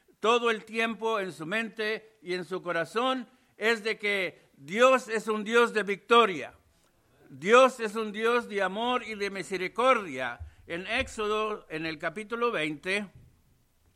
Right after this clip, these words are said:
y en esta tarde, ah,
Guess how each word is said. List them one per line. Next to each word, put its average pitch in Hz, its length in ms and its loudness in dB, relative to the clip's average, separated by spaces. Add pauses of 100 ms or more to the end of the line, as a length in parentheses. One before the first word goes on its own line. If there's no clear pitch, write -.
(1500)
y 165 420 -2 (320)
en 160 180 -8
esta 208 360 -6
tarde, 175 760 -2
ah, 120 540 -6